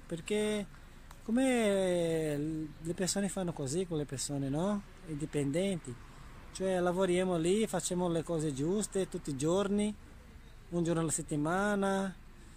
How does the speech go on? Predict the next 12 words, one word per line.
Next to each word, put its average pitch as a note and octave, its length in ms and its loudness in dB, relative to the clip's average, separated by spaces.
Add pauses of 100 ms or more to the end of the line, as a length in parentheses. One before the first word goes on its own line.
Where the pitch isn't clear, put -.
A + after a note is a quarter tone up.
(180)
ci - 140 -2
inculano F3+ 460 0
di E3 160 0
tutte G3+ 260 -2
le E3 160 0
cose, G3+ 600 2 (480)
per, G#3 220 -2
per G#3+ 340 -6
cosa G3 300 2
alla C#3+ 160 2
fine, C3 480 -2 (460)
no? F3+ 420 -2